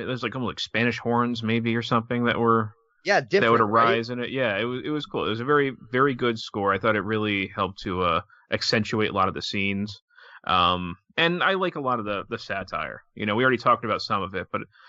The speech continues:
Speaker 1: you know,
Speaker 2: Hell
Speaker 1: at one
Speaker 2: yeah.
Speaker 1: point, at one point, the government is using Agent Yellow.
Speaker 2: <laughs>
Speaker 1: Um,
Speaker 2: I
Speaker 1: you
Speaker 2: was
Speaker 1: know,
Speaker 2: gonna say that. That's
Speaker 1: yeah,
Speaker 2: great.
Speaker 1: which is obviously a reference to Agent Orange,
Speaker 2: Agent
Speaker 1: but
Speaker 2: Orange.
Speaker 1: still, I mean, I'm pretty sure you chose the color yellow for a reason.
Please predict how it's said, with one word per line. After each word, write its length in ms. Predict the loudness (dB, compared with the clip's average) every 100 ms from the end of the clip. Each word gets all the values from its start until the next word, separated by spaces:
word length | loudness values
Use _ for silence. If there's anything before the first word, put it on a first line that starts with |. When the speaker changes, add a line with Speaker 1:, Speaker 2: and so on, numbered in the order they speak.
| -4
Speaker 1:
you 60 | 2
know, 40 |
Speaker 2:
Hell 100 | 4
Speaker 1:
at 40 | 4
one 80 | 0
Speaker 2:
yeah. 80 |
Speaker 1:
point, 200 | 0 -2 -2
at 80 | -4
one 160 | -2 -2
point, 140 | -2
the 60 | 0
government 380 | 2 0 0 -6
is 100 | -6
using 240 | -8 -6
Agent 320 | -8 -8 -8
Yellow. 440 | -6 -4 0 -2 -4 -16 -20 -10
Speaker 2:
<laughs> 60 | -6 -2 2 4
Speaker 1:
Um, 460 | 4 4 4 2
Speaker 2:
I 0 | 0
Speaker 1:
you 80 | -2 -2 0
Speaker 2:
was 140 | 2
Speaker 1:
know, 160 | 2 2
Speaker 2:
gonna 140 | 0
say 240 | -4 -8
that. 200 | -6 -6
That's 160 | -6 -2
Speaker 1:
yeah, 220 | 2 2
Speaker 2:
great. 120 | 0
Speaker 1:
which 140 | -2 -4
is 100 | 4
obviously 480 | 4 4 -6 -6 -4
a 140 | -6 -6
reference 540 | -4 -4 -4 -6 -8
to 440 | -10 -8 -6 -10 -14 _ _ _
Agent 320 | -2 -2 -2 -4
Orange, 380 | -2 0 -2
Speaker 2:
Agent 240 | -6 -8 0
Speaker 1:
but 80 | 0
Speaker 2:
Orange. 160 | 2
Speaker 1:
still, 400 | -2 4 4 4
I 100 | -2
mean, 140 | -6 -8
I'm 100 | -6
pretty 180 | -4 -4
sure 220 | -2 -2
you 220 | -2 -6
chose 380 | -4 -2 -2 -4
the 120 | -8
color 300 | -2 0 0
yellow 540 | 0 2 2 2 -2 -6
for 360 | -4 0 0 -2
a 60 | -2
reason. 460 | 2 2 2 -6